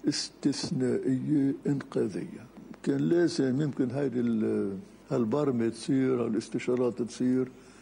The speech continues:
من بعد ما يصير في التكليف. بركي يوم الخميس كلفوا غير شخص. يمكن كان الأفضل بعد ما تنحط الخيل ورا العربية يكون قدامها، يعني ننطر الاستشارات حتى يصير فيش تكليف، وبعدين الرئيس المكلف معه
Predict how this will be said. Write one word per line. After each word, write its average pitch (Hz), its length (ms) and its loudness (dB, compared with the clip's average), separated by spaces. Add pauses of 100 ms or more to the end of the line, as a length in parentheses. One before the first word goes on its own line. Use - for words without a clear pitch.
(220)
من 143 120 2
بعد 135 360 -2
ما 123 80 -2
يصير 117 220 -2
في - 160 -4
التكليف. - 680 -4 (200)
بركي 160 300 0
يوم 139 220 2
الخميس 131 500 -2
كلفوا 113 560 0
غير 107 140 0
شخص. - 500 -8
يمكن 160 280 0
كان 143 260 0
الأفضل 123 680 0 (420)
بعد 135 180 -2
ما 131 120 0
تنحط - 440 -2
الخيل 139 440 0
ورا 120 260 2
العربية 117 580 -2
يكون 117 300 -4
قدامها، 127 580 -2 (120)
يعني 127 200 0
ننطر 135 460 2
الاستشارات 123 960 0
حتى 135 180 -2
يصير 127 220 -2
فيش - 260 -2
تكليف، 127 680 0
وبعدين 160 340 0
الرئيس 139 480 0
المكلف 131 580 0
معه 127 240 0